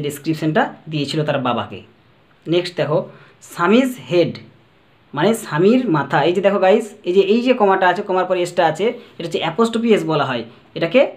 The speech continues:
অ্যাপোস্ট্রফি এস বলা হয়, মানে এর, স্বামীর, স্বামীর হেড, স্বামীর মাথা was dizzy মানে কি,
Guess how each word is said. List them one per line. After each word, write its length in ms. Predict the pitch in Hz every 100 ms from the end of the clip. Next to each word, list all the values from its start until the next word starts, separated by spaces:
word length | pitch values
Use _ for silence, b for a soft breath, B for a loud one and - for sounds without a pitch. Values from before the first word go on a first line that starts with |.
| - -
অ্যাপোস্ট্রফি 420 | 151 208 214 240
এস 60 | 208 185
বলা 120 | 165
হয়, 120 | 147 151
মানে 140 | 214 247 160 170
এর, 120 | 160 - - _ - -
স্বামীর, 400 | - 147 196 180 - - _ _
স্বামীর 360 | - 139 190 220 151
হেড, 200 | 165 156 -
স্বামীর 300 | - 139 170 156
মাথা 260 | 127 135 139 120 B B
was 160 | 151 160 -
dizzy 340 | 147 143 151 120 - - _
মানে 120 | 180
কি, 60 | 180